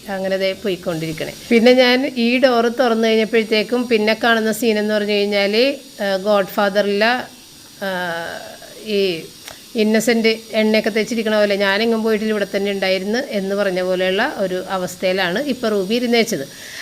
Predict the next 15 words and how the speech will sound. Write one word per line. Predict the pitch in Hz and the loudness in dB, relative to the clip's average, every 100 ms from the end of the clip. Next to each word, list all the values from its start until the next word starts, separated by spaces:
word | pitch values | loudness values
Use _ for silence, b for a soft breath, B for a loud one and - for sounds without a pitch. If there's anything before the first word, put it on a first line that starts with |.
| B 208 | B -2
അപ്പോൾ | 190 214 | 2 4
അതൊക്കെ | 208 214 233 | 4 2 0
കണ്ട് | 226 240 214 | 0 0 0
ഞാനിത് | 208 196 202 202 | 0 0 -2 -2
പിള്ളേരെ | 240 220 202 196 | -2 2 2 2
കാണിച്ചു | 214 202 214 | 0 0 -2
കൊടുത്ത്, | 196 196 196 - | -4 -2 -2 -2
അപ്പോൾ | 190 190 | -4 -4
ഇത് | 190 190 | -4 -2
പറഞ്ഞു | 202 190 | -2 0
കഴിയുമ്പോൾ | 185 185 | -2 -2
പിള്ളേർ | 190 196 175 | -4 -4 -2
ഭയങ്കര | 185 196 220 | 0 2 2
ചിരിയായിരുന്നു | 226 247 220 202 196 190 | 4 4 4 2 2 0
കേട്ടോ. | 185 185 | -4 -4